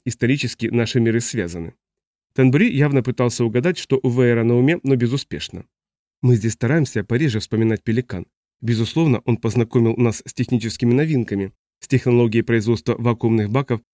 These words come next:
с передовыми методами обработки информации, а заодно доставил немало проблем. Такие раны зарастают медленно». «Будем надеяться, что о нас вы станете вспоминать теплее», сказал Вейер. Амеша Крейн кивнула,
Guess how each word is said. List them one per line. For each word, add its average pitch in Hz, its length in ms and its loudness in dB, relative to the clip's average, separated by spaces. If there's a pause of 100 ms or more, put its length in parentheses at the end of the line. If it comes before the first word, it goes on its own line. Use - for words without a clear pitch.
(160)
с - 80 -20
передовыми 135 460 4
методами 117 460 2
обработки 117 540 -2
информации, 110 640 -2 (260)
а 117 120 0
заодно 131 300 2
доставил 139 380 0
немало 123 320 4
проблем. 117 500 -6 (440)
Такие 123 400 2
раны 135 320 2
зарастают 117 580 -2
медленно». 85 440 -4 (580)
«Будем 117 280 4
надеяться, 113 460 2
что - 280 -4
о 120 60 -2
нас 117 280 0
вы 117 120 -4
станете 113 380 -2
вспоминать 113 440 0
теплее», 92 440 -6 (160)
сказал - 320 -4
Вейер. 82 320 -8 (600)
Амеша 120 340 2
Крейн 175 280 2
кивнула, 123 480 2